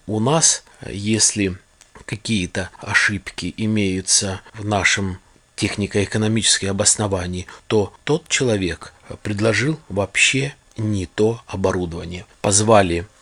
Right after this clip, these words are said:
специалистов, начали поднимать литературу, и выяснилось, что у них не то оборудование. Соответственно,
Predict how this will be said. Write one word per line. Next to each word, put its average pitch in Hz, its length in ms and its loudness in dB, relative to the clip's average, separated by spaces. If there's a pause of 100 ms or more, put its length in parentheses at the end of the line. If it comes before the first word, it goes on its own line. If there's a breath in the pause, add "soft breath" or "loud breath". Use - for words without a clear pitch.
(280 loud breath)
специалистов, - 1040 2 (200)
начали 98 500 0
поднимать 95 800 0
литературу, 120 1000 0 (300)
и 135 360 -2 (160)
выяснилось, 107 920 2
что 110 520 0 (160)
у 101 100 0
них 110 500 0 (160)
не 101 520 0 (140)
то 101 340 2 (100)
оборудование. 85 920 0 (160)
Соответственно, 98 960 2